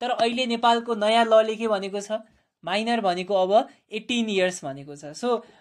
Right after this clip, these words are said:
अब तपाईँको जुन व्यक्ति अठार वर्ष पुगेको छैन, या जुन व्यक्ति लले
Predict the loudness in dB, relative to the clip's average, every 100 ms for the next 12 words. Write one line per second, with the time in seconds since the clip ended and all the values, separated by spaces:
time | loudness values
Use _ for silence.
0 | _ -4 -4 -2 -2 -2 -2 -2 -4 -4
1 | -6 _ _ _ -20 -10 -6 -2 -4 -6
2 | -8 -2 -2 -2 -8 -8 _ -12 -8 -2
3 | 0 0 0 -2 -4 -8 -6 -8 -6 -8
4 | -10 -14 -8 -2 -2 -4 -10 _ _ -2
5 | 0 0 -4 _ _ _ _ -12 -8 -2
6 | -4 -4 -6 -6 -10 _ _ _ -14 0
7 | 4 6 4 0 -4 -6